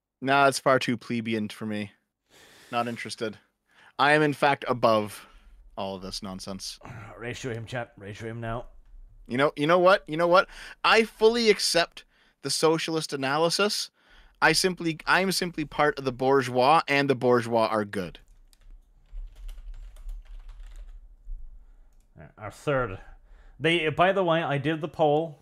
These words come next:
Speaker 2: two thousand or nineteen nineties. I won, Dev. Ninety, the two thousands were the golden age of video games. We got ratioed again. <laughs> Uh,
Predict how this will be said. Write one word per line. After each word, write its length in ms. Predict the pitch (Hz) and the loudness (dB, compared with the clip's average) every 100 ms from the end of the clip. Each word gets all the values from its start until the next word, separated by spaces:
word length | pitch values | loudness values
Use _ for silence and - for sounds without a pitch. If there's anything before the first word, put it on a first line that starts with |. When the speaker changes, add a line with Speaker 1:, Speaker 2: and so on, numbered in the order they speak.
| _ | _
Speaker 2:
two 180 | 170 151 | -4 -2
thousand 460 | 156 151 147 170 | -2 -2 -4 -4
or 140 | 139 131 | -2 -2
nineteen 520 | 135 143 160 160 135 | -4 -2 -4 -4 -6
nineties. 560 | 139 135 135 147 151 - - - | -6 -4 -4 -6 -6 -12 -16 -10
I 160 | - | -6
won, 280 | 117 117 120 | -4 -2 -2
Dev. 320 | 110 117 139 - | -4 -4 -6 -10
Ninety, 300 | 107 107 - | -10 -10 -10
the 100 | 123 | -14
two 180 | 113 160 | -8 -4
thousands 500 | 143 143 139 156 147 | -2 -4 -4 -8 -6
were 140 | 123 | -6
the 80 | 104 | -6
golden 320 | 95 127 120 | -6 -6 -6
age 140 | 120 117 | -8 -8
of 80 | 117 | -6
video 180 | 107 | -6
games. 380 | 104 107 131 - _ _ _ _ - - 143 | -4 -6 -8 -16 _ _ _ _ -14 -6 -2
We 80 | |
got 120 | 101 151 | 0 2
ratioed 300 | 131 151 120 | 2 2 -2
again. 320 | 117 123 117 | -2 -4 -6
<laughs> 40 | 143 _ _ _ _ _ - - - - _ _ _ _ _ _ _ _ _ _ _ - 320 277 226 - - - - - _ _ - | -14 _ _ _ _ _ -20 -18 -20 -20 _ _ _ _ _ _ _ _ _ _ _ -20 -20 -20 -20 -20 -20 -20 -20 -20 _ _ -6
Uh, 580 | 82 87 90 90 92 | -2 0 0 -2 -4